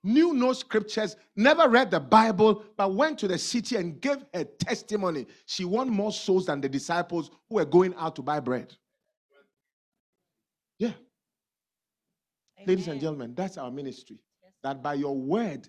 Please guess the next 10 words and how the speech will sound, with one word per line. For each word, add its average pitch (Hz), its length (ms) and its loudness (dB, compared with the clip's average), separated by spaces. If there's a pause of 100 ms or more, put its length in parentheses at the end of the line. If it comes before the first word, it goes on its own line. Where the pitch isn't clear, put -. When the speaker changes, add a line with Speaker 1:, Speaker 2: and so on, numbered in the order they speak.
(140)
Speaker 1:
and 120 140 -12
your 113 140 -10
deed, 113 340 -14 (760)
your 139 180 -6
word, 151 400 -8 (340)
and 214 200 -6
don't, 403 320 -6 (380)
don't 392 360 -6 (300)
give 330 160 -4
me 247 200 -8